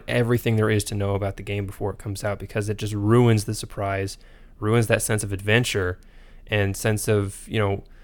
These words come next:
"What is this? Where does this corridor lead? What kind of gun does, is this? Like, how does that, how is that used in the game," right? I wanna be able to just play however I want to and not because this is the best route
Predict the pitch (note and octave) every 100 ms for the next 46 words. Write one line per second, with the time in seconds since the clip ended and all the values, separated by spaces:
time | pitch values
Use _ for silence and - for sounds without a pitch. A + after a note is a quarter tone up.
0 | - - - - - - - G2+ G2+ A2
1 | C#3 C#3+ G3 - - - A2+ B2+ D3+ D#3+
2 | C#3+ G3+ G3+ - A#2 G2+ G2 F#2+ F#2+ F#2
3 | F#2+ A#2+ - - B2+ C3 A2+ A2+ A#2+ C#3+
4 | C3+ - - - - C#3+ D#3 E3+ A3+ -
5 | - - A2 G2+ - - - - - -
6 | - A#2 C3 D3+ D#3 G#3+ - - C#3 D#3+
7 | F#3+ - A2 A2 G2+ G2+ - - A2 G2+
8 | G2 G2+ G2 F#2 F#2+ A2+ B2+ A2+ C#3 B2+
9 | B2 B2+ A#2+ G#2+ G#2+ - - - - -
10 | - - G#2+ B2 C3 A#2 A2+ B2 A2+ G#2+
11 | G2 G#2 A2+ - - D#3+ D#3+ G#2+ G#2+ A#2
12 | A2+ - G#2+ - G#2+ G#2 - - A2 -
13 | - - - A#2 - A#2 G#2+ G#2